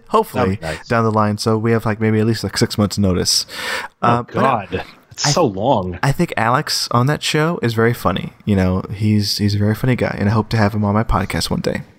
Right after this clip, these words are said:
Speaker 1: But, but hey, you know, gun to my head,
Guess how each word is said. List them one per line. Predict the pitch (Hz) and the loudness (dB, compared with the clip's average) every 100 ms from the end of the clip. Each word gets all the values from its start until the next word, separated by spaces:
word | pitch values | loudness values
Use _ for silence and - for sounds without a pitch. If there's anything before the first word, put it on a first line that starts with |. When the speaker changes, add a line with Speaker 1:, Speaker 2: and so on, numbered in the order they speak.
| 139 | -2
Speaker 1:
But, | 92 - - - - - - - - | -2 -2 -6 -8 -8 -6 -8 -6 -2
but | 196 | 2
hey, | 202 | 2
you | 101 120 | 2 0
know, | 117 107 110 - - - - | 2 0 -2 -12 -20 -20 -4
gun | 123 | 0
to | 117 | 2
my | 101 | 0
head, | 113 - | 0 -2